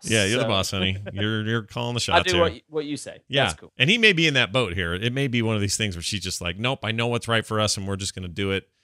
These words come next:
Speaker 1: and, uh, we're gonna make it happen, and you'll enjoy the making part, so just shut up."
Speaker 2: Exactly.
Speaker 1: Yeah.
Speaker 2: Exactly. Well, again, it's, you know, it, it, Scott, sometimes you're like me,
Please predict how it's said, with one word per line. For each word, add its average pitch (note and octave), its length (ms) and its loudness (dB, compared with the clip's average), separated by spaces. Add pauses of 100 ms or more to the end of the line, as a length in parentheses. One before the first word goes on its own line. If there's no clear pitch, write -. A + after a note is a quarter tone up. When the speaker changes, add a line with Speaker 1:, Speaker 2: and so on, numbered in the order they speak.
(340)
Speaker 1:
and, F2 260 -6
uh, E2+ 280 -2
we're E2+ 80 -6
gonna F2 120 -6
make F2 160 -2
it E2 80 -2
happen, E2 420 -6
and D#2+ 300 -6
you'll E2+ 200 -4
enjoy E2+ 320 -6
the E2+ 80 -6
making E2 380 -8
part, D2+ 300 -10
so D#2+ 180 -8
just F2 180 -8
shut - 120 -4
up." - 20 -4 (220)
Speaker 2:
Exactly. F2+ 280 -20
Speaker 1:
Yeah. - 100 -8
Speaker 2:
Exactly. B2 580 -10
Well, F#3 340 2
again, B2 480 -2
it's, C#3+ 260 -10
you C#3+ 140 -2
know, B2 80 2
it, C#3 160 -2
it, F#2+ 280 -12
Scott, - 380 -2
sometimes F#3 720 -2 (160)
you're D3+ 100 -4 (100)
like C#3+ 160 0
me, A2 340 0